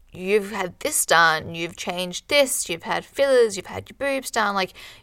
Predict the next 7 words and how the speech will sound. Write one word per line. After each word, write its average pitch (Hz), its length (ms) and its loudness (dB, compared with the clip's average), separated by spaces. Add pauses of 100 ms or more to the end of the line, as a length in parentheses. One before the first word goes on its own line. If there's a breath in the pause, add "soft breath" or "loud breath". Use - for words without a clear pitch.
you 220 180 2
obviously 190 560 2
don't 175 300 -6
love 185 180 4
yourself 185 720 0 (140)
if 180 420 0 (460)
you've 185 360 -6